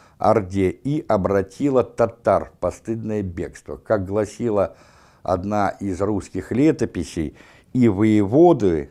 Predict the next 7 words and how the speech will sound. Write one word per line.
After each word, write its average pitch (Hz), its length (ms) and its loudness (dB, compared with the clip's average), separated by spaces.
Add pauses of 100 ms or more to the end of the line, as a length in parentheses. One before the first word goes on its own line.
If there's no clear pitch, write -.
на 107 340 0
утре 123 640 0
узнали, 107 680 2
что - 320 -6
царь 156 400 4
Крымской 104 920 -2
побежал, 98 840 0